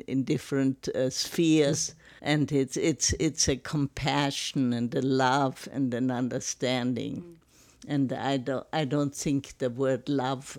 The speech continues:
Speaker 1: alone translates.
Speaker 2: Mm-hmm.
Speaker 1: And the mi-, metta is the, f-, the, the, the kind of the,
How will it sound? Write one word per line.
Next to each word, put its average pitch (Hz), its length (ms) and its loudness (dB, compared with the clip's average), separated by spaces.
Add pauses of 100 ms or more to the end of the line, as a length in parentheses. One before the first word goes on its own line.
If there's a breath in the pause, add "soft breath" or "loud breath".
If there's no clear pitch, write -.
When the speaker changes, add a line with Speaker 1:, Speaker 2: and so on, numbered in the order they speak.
Speaker 1:
alone 127 720 -2 (480 soft breath)
translates. 135 1040 -6
Speaker 2:
Mm-hmm. - 280 -16
Speaker 1:
And 131 160 -2
the 147 40 -2
mi-, 151 240 0
metta 151 640 -2
is - 260 -8
the, 131 140 -4
f-, - 300 -16 (160)
the, 120 260 -4
the, 120 360 -6
the 120 280 -4 (520 soft breath)
kind 143 360 0
of - 180 -10
the, 117 460 -4